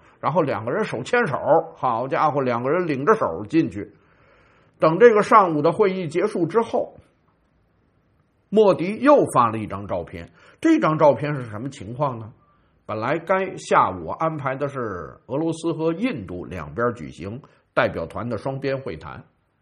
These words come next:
结果他出来以后发现普京开着车门在那儿等着他，俩人本来都有车，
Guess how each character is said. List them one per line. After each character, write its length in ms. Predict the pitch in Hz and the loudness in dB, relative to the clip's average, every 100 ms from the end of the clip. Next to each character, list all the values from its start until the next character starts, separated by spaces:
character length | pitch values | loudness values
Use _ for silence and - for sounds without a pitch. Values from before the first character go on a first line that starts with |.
| _ _ _ _ _ _ _ _ _ _ _ _ _ | _ _ _ _ _ _ _ _ _ _ _ _ _
结 140 | - 240 | 2 6
果 160 | 240 | 6
他 140 | 185 - | 4 0
出 180 | - 277 | 0 2
来 100 | 214 | 4
以 120 | 143 | 2
后 160 | 175 | 0
发 140 | 185 233 | 0 -2
现 180 | 240 165 | -2 -6
普 200 | 110 104 | -8 -8
京 220 | 208 226 | -8 -8
开 220 | - 226 | -4 -4
着 160 | 196 151 | -4 -4
车 180 | 208 | -2
门 320 | 185 151 202 233 | -2 -2 -4 -6
在 80 | |
那 60 | 185 | -6
儿 100 | 127 - | -6 -6
等 100 | - - - | -6 -6 -10
着 140 | - - | -18 -8
他， 180 | 123 - _ _ _ _ - | -8 -10 _ _ _ _ -10
俩 280 | 117 107 131 | -2 0 0
人 160 | 226 | 0
本 100 | 165 | 0
来 140 | 120 - | 0 4
都 200 | 349 392 | 8 8
有 180 | - - | 8 0
车， 260 | 107 98 | -10 -12